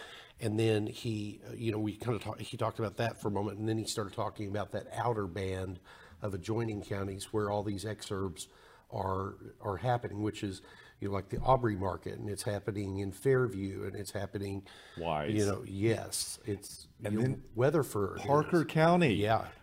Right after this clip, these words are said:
Speaker 2: I was like, "Mom, guess what?
Speaker 1: Yeah.
Speaker 2: You're in a hot market. Who knew?"
Speaker 1: <laughs> So anyway, it, it, it, it, we're seeing that growth happen,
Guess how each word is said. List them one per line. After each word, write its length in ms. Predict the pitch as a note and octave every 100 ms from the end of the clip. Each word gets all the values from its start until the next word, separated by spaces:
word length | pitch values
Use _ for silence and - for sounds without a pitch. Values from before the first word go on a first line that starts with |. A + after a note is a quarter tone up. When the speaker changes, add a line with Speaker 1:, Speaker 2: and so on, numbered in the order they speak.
| -
Speaker 2:
I 40 |
was 100 | A2+
like, 100 | B2
"Mom, 460 | A2 A#2+ E3 C#3 C#2 - -
guess 220 | A#2 A#2
what? 300 | D3 D3+ E2+ G2+
Speaker 1:
Yeah. 140 | G#2
Speaker 2:
You're 120 | A#2+
in 40 | A#2+
a 60 |
hot 180 | A#2 B2
market. 380 | B2+ C#3 D3+ -
Who 160 | G#2+
knew?" 340 | B2 C3 F#2 - - - -
Speaker 1:
<laughs> 60 | - - - - - -
So 440 | - A#2+ A2 G#2 - - - -
anyway, 400 | C#3+ C3+ G#2+ G#2+
it, 160 | G#2+ - - -
it, 140 | B2+ C3 - - _
it, 260 | - A#2 A2+
it, 140 | B2 B2+
we're 140 | A#2
seeing 280 | - E3+ F3
that 220 | B2 -
growth 420 | G2+ A2 B2+ B2+
happen, 520 | - G#2+ G2+ G#2 G2